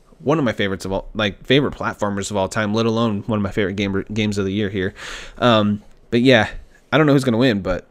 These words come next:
it's cool to see how this stuff shakes out. Um, best game direction is a good one too. We got A Way Out.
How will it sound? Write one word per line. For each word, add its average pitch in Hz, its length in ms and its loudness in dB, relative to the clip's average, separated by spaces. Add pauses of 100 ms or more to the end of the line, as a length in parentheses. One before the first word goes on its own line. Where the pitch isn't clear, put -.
(160)
it's - 100 -8
cool 240 300 2
to 156 80 0
see 156 240 -2
how 143 120 4
this 104 160 -4
stuff 107 120 0
shakes - 320 -2
out. 107 260 0 (680)
Um, 120 340 4
best 123 380 2
game 147 180 4
direction 117 400 4
is 104 60 -2
a 110 40 0
good 107 160 -2
one 107 140 0
too. 120 300 2
We 113 40 0
got 110 160 0
A 104 60 -4
Way 120 300 4
Out. 120 260 4